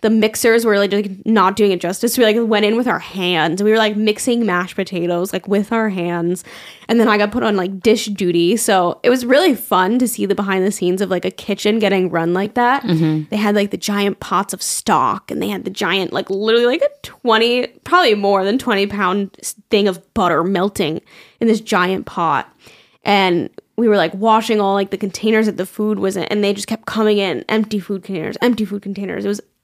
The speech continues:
Speaker 1: insane.
Speaker 2: Wow.
Speaker 1: Insane. And really cool because the chef was there and, like, helping run everything. And very nice guy, and he was, like,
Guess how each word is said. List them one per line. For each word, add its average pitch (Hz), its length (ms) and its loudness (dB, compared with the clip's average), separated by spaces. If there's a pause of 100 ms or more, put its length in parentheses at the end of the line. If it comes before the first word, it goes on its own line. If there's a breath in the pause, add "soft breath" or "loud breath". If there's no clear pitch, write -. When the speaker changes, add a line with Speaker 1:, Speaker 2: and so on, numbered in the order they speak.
(120)
Speaker 1:
insane. 220 760 0 (600)
Speaker 2:
Wow. 151 180 4
Speaker 1:
Insane. 147 540 4
And 208 240 -2 (400 loud breath)
really 262 280 2
cool 226 400 2
because 202 380 0
the 190 140 -2
chef 226 360 0
was 190 360 0
there 180 500 0
and, 214 100 -4
like, 190 300 -2
helping 202 340 0
run 185 180 -2
everything. 240 520 -2 (800)
And 262 260 0 (120)
very 226 280 4
nice 226 260 0
guy, 196 380 4
and 202 180 -2
he 214 140 0
was, 208 160 0
like, 180 220 0